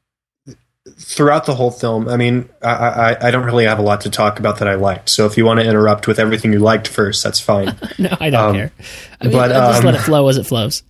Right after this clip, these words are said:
Speaker 1: <laughs> Okay. Um,
Speaker 2: I, I, I mean, I
Speaker 1: the
Speaker 2: will. Oh, oh, go ahead. Um, go ahead.
Speaker 1: The entire film, I don't think I felt anything for any of the characters, including the dog.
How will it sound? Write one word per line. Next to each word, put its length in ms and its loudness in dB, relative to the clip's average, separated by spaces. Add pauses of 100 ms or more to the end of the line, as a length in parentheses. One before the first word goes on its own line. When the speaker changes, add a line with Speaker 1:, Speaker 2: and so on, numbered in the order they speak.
(120)
Speaker 1:
<laughs> 200 0
Okay. 520 0 (400)
Um, 640 0 (760)
Speaker 2:
I, 220 -2
I, 80 -4
I 40 2
mean, 120 2
I 40 4
Speaker 1:
the 60 2
Speaker 2:
will. 240 0
Oh, 160 -4 (100)
oh, 100 0
go 80 0
ahead. 320 -6
Um, 100 -4
go 80 -4
ahead. 160 -12 (420)
Speaker 1:
The 200 2
entire 400 0
film, 320 0
I 260 -2
don't 300 0
think 460 -4
I 100 2
felt 480 0
anything 460 0
for 160 0
any 220 2
of 60 0
the 60 0
characters, 540 0
including 420 2
the 100 2
dog. 380 0